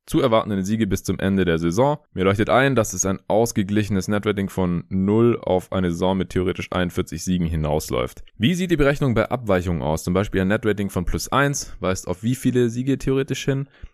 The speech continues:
Welches Net-Rating benötigt man, um beispielsweise sechzig Siege zu holen? Liebe Grüße, bleibt gesund. Benito." Ja, das kann man relativ leicht selbst nachschauen. Und zwar, wenn man auf Clean the Glass geht, also Cleaning, wie putzen, the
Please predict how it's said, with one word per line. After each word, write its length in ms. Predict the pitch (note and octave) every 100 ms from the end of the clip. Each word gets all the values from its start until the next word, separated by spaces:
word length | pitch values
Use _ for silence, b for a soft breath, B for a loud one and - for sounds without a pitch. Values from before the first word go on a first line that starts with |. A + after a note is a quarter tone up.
| - -
Welches 320 | G#2+ A#2+ A2
Net-Rating 560 | A2+ A2 A2 A2+ A2
benötigt 320 | F#2+ G#2 G#2+ -
man, 160 | F#2+
um 160 | - F2
beispielsweise 500 | F2 - E2 F2+ E2+
sechzig 340 | G2+ G2+ G2
Siege 180 | G2 F#2
zu 200 | - E2
holen? 280 | F2+ F2 E2
Liebe 200 | D#2+ D#2+
Grüße, 480 | - E2+ E2 E2+ E2
bleibt 300 | - D2 -
gesund. 480 | D#2 D2+ D#2 D2+ - -
Benito." 840 | F2 A#2+ A#2+ D3 - F#2+ D#2 D2 - -
Ja, 160 | F#2+
das 420 | A2 - - - -
kann 220 | - B2+
man 140 | D#3+ A#2+
relativ 640 | G2+ C3+ D3 - C3 -
leicht 420 | - F2+ G#2+ A#2 -
selbst 280 | G#2 - -
nachschauen. 480 | A2 - F#2 A#2+ -
Und 220 | F#2 F#2 F2+
zwar, 480 | - F2+ F#2 F#2+
wenn 80 | F#2
man 100 | F#2+
auf 160 | E2 -
Clean 240 | A#2 A#2+
the 60 | G2+
Glass 400 | E2 F#2 A2+ -
geht, 320 | F2 A2+ -
also 240 | E2 E2 -
Cleaning, 960 | - F2+ A#2 D3 C#3 A2 A#2+ D3+ E3 E3+ _
wie 140 | F#2+
putzen, 760 | - A2+ - - B2+ B2+ C3 A#2+ -
the 420 | - F#2 A2 C3+